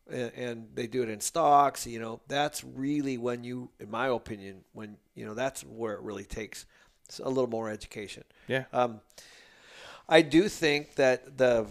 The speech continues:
Speaker 1: well, we're in now, we're in, we're in this consumption cons-, society, right? Like, the, we have to have low rates for people to consume. And so I think this is gonna be a short-term issue where they're gonna crash the real estate market, and there's gonna be massive disruption over the next couple of years.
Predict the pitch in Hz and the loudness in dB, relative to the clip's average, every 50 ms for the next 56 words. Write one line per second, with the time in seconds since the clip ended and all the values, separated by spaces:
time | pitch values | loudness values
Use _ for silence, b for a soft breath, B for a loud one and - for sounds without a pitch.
0 | - - - 131 131 135 135 135 151 165 165 160 160 147 143 156 175 202 190 170 | -8 -2 2 6 6 6 8 8 10 10 10 8 8 6 4 4 4 4 6 6
1 | 143 131 127 127 123 123 127 123 117 113 - - - 135 123 - - 143 139 135 | 4 4 2 0 -2 -2 -2 -2 -2 -4 -4 -4 -4 -6 -4 -2 0 0 0 0
2 | - - 139 127 117 107 - - 127 113 - - - - - - - 117 - - | 0 -2 -4 -4 -6 -8 -8 -6 -6 -4 -4 -6 -8 -8 -8 -6 -4 -2 0 0
3 | - 113 120 117 113 104 95 98 110 113 110 117 107 113 117 113 - - - - | 2 2 2 0 0 -2 -6 -6 -6 -4 -4 -4 -4 -4 -4 -4 -6 -10 -18 -20
4 | _ _ _ - 123 123 120 113 - - 131 123 135 135 135 117 120 131 147 156 | _ _ _ -6 -4 -4 -4 -4 -6 -12 -12 -8 -6 -4 -4 -2 2 2 4 4
5 | 160 - - - 156 120 110 123 123 123 120 120 117 117 120 120 120 117 113 117 | 2 0 -4 -4 -4 -2 -2 0 0 0 0 0 -2 0 0 0 0 0 0 -2
6 | 117 117 117 110 104 - - - - - 117 107 - - 127 123 - - 117 110 | -2 -2 -2 -4 -6 -10 -12 -14 -10 -10 -10 -10 -10 -10 -12 -12 -10 -12 -12 -12
7 | - 110 - - 104 104 - - - 110 107 107 104 98 92 95 - _ _ _ | -12 -12 -12 -12 -12 -10 -10 -10 -10 -10 -10 -10 -12 -12 -14 -18 -20 _ _ _
8 | - 117 113 113 110 - - 131 123 120 117 117 113 - 123 135 147 - 143 147 | -8 -8 -6 -6 -6 -6 -2 -2 0 0 0 -2 -4 -6 -8 -8 -6 -6 -6 -6
9 | 131 - 131 - - 139 131 135 131 123 127 127 123 - - - 135 127 127 131 | -6 -6 -8 -8 -6 -6 -4 -4 -4 -2 -4 -4 -4 -4 -6 -4 -2 -2 -2 -4
10 | 127 - - 131 127 120 110 107 110 - - 117 113 113 113 113 110 107 107 104 | -4 -6 -6 -6 -4 -6 -8 -8 -6 -6 -6 -6 -6 -6 -6 -6 -6 -6 -8 -8
11 | 98 101 - - 113 117 117 120 - - 135 120 113 110 107 - - 120 98 - | -10 -10 -10 -8 -6 -6 -6 -6 -6 -8 -8 -8 -8 -8 -8 -8 -10 -12 -12 -10
12 | 107 104 101 104 - - 120 123 123 - _ 139 127 117 110 107 107 104 113 127 | -12 -12 -12 -12 -10 -10 -10 -10 -10 -12 _ -14 -12 -12 -12 -12 -12 -14 -12 -12
13 | 117 104 - 117 110 107 110 113 113 110 113 113 110 110 - - 120 104 101 117 | -12 -12 -10 -12 -12 -10 -10 -10 -10 -8 -8 -8 -8 -6 -8 -8 -10 -10 -8 -8
14 | 120 110 - - 117 104 98 - - - 120 107 107 101 107 101 98 98 101 107 | -8 -8 -8 -6 -6 -6 -6 -6 -8 -10 -12 -10 -10 -10 -10 -10 -10 -10 -12 -12
15 | - - - - - - - 107 104 104 104 104 - | -12 -12 -10 -10 -10 -10 -12 -12 -10 -10 -10 -10 -12